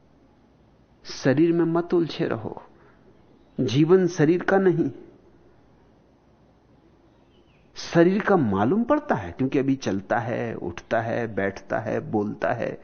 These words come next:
खाता है, पीता है, मगर फिर भी याद रखो, जीवन तो भीतर छिपी आत्मा का है। लेकिन आत्मा इतनी जीवंत है कि उसके साथ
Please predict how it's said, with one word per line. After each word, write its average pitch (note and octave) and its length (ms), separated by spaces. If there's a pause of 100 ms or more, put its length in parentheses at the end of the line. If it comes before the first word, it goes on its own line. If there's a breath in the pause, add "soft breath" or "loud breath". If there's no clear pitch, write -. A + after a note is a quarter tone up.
(420 soft breath)
खाता A#2+ 340
है, A#2+ 300
पीता A#2 300
है, C3 120 (280 loud breath)
मगर D3+ 240
फिर - 340
भी E3 280
याद C3 240
रखो, - 460 (420 soft breath)
जीवन B2+ 500
तो - 140
भीतर G#2 380
छिपी - 520
आत्मा A2 400
का - 120
है। - 220 (640 soft breath)
लेकिन A2+ 500 (500)
आत्मा - 360
इतनी D3 340
जीवंत D3+ 460
है G#2+ 140 (380 loud breath)
कि C3 60
उसके B2+ 220
साथ C3 340